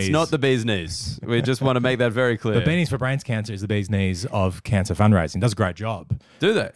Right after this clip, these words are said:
Speaker 2: The, great job. Great. Raises lots of, I think Carrie Bickmore raises, like, more for brain cancer than, like, any other charity.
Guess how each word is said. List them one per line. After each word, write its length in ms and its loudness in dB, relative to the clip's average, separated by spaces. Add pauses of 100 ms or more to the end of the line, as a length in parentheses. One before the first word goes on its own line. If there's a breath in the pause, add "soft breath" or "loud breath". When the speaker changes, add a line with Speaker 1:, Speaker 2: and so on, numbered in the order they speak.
(420)
Speaker 2:
The, 100 -14
great 240 -2
job. 240 -6
Great. 200 -6
Raises 360 0
lots 260 -2
of, 60 0
I 80 0
think 180 -2
Carrie 160 0
Bickmore 420 -8
raises, 300 -4
like, 140 -2
more 260 0
for 160 -4
brain 260 -2
cancer 280 -6
than, 100 -10
like, 140 -12
any 180 -8
other 160 -4
charity. 640 -6